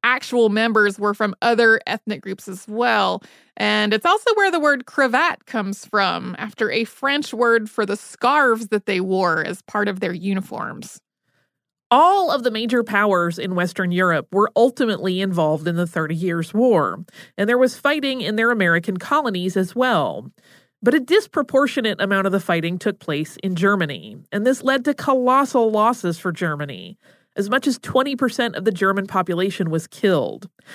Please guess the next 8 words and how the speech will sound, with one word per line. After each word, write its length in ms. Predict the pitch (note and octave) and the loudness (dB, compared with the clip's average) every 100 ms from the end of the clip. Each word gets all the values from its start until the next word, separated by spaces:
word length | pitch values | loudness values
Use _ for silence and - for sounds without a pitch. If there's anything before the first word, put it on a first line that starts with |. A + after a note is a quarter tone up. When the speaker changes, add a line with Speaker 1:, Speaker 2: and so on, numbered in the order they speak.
| - | -6
Speaker 2:
And 140 | - C4 | -2 2
this 160 | F#4 | 2
was 140 | G4+ E4 | 2 4
not 360 | D#4+ D#4+ - | 4 4 2
just 320 | G#3 C4+ B3+ | 0 2 2
losses 480 | A3+ G#3+ A3 A3+ G3+ | 2 2 2 2 0
from 260 | - F#3 E3+ | 0 -4 0
battle. 520 | F3 F3 C#3 - C#3 | 2 2 -2 -6 -12